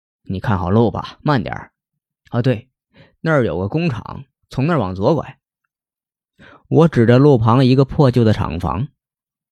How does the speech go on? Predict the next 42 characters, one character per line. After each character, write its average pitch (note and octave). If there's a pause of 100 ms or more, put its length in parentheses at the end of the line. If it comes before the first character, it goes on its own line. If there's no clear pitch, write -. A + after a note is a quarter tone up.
(260)
：“这 E3
破 D3
厂 D2
子 F#2+
还 -
工 G3+
作 G3
呀？” - (960)
小 A#2+
吴 D#3+
扬 C#3+
扬 A#2
下 C#3
巴 F#2+
示 C3
意 D2+
道。 - (880)
我 C3
这 A3+
才 F#2+
发 D#2+
现， - (300)
工 F#3+
厂 G#2
的 G2+
烟 D3+
囱 F#2+ (120)
正 C#3+
冒 D3
着 F2
滚 B2+
滚 G#2+
黑 A2
烟。 C3 (800)
“这 D#3+
空 E3+
气 B2+
能 F3
好 F#2+
得 G#2
了 C#2+
吗？” B1+